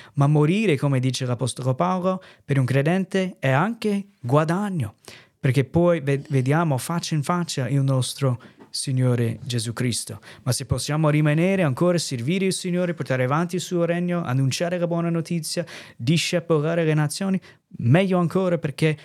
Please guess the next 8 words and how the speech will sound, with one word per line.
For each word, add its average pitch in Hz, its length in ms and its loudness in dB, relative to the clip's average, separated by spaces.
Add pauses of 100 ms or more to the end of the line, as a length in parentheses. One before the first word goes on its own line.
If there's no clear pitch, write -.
(120)
è 147 100 -2
un 139 140 4
grande 156 460 2
gioia 139 480 0
essere 139 500 -2 (240)
strumenti 170 800 0
nelle 139 280 4
mani 139 520 2